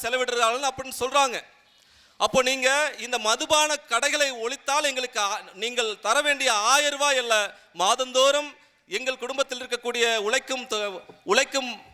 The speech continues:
எங்கள் குடும்ப உறுப்பினர் மூலமாக இருபதாயிரத்திற்கும் அதிகமான தொகை கிடைக்கும்னு அவங்க சொல்றாங்க. ஒரு ஆசாமி தள்ளாடி தள்ளாடி இங்கன வந்து, "ஆயிரம் ரூபாய் ஏன் கொடுக்குறாங்க தெரியுமா?" அப்படின்னு இங்கன பாத்தீங்க, கையை பிடிச்சி கீழே இழுத்து விட்டோம்.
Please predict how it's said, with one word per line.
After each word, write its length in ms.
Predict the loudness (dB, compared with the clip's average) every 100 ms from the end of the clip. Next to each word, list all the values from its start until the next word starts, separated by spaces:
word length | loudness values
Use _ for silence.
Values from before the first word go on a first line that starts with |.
| _
எங்கள் 300 | -2 0 0
குடும்ப 320 | 0 0 4
உறுப்பினர் 400 | 4 2 0 0
மூலமாக 680 | 2 2 4 2 2 0 -2 -12 _ _ _ -8
இருபதாயிரத்திற்கும் 1000 | -2 2 4 4 4 2 -4 -8 0 0
அதிகமான 380 | 2 2 2 2
தொகை 260 | 0 -2
கிடைக்கும்னு 480 | -2 -2 -4 -8 -4
அவங்க 260 | -2 -2 -4 -4
சொல்றாங்க. 580 | 0 2 2 0 -6 -10 -20 _ _ _ _ _ _ _ _ _
ஒரு 240 | 2 6 6 4 0 -6 -16 -20 _
ஆசாமி 480 | -2 0 2 2 2
தள்ளாடி 540 | 0 2 4 4 2 2
தள்ளாடி 380 | 2 4 4 0
இங்கன 180 | -6
வந்து, 260 | -6 -6 -4 -4 -6 -14 _
"ஆயிரம் 360 | 0 2 2 0
ரூபாய் 240 | 0 0
ஏன் 220 | 0 -2
கொடுக்குறாங்க 400 | -6 -4 -4 -6
தெரியுமா?" 680 | -8 -8 -4 0 0 -2 -6
அப்படின்னு 300 | -6 -6 -6
இங்கன 360 | -6 -4 -4 -6 -12 -20 _ 0
பாத்தீங்க, 460 | 0 0 -2 -4 -4 -4
கையை 220 | -2 -2
பிடிச்சி 240 | -6 -12
கீழே 200 | -4 0
இழுத்து 260 | 0 -2 -6
விட்டோம். 180 | -8